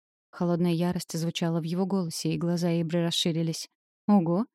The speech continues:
тебе что, уже приходилось из кого-то вышибать мозги?» «Нет, он будет моей первой пробой.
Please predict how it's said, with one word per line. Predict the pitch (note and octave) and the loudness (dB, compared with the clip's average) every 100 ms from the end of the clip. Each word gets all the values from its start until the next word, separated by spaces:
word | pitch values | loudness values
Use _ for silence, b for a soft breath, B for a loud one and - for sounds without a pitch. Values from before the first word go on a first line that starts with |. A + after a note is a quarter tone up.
| _ | _
тебе | - F#3 F#3 | -2 0 0
что, | - | -2
уже | E3 D#3+ | -2 -2
приходилось | - E3+ E3+ F#3 D4+ - | -4 -4 0 2 2 0
из | D4 | -2
кого-то | - G3 E3+ | 0 0 0
вышибать | E3 - D#3+ - | -2 -2 -4 -2
мозги?» | F3+ D#3+ D3+ - _ _ _ - | 0 0 -4 -8 _ _ _ 2
«Нет, | A3 G#3+ B3 - - | 6 6 2 -6 0
он | F#3 F3 | 0 2
будет | G3 G#3+ | 2 4
моей | A3+ A3+ | 2 2
первой | A3+ E3+ E3 G#3 | 2 0 0 -2
пробой. | E3 D3+ D#3 | 0 -2 -2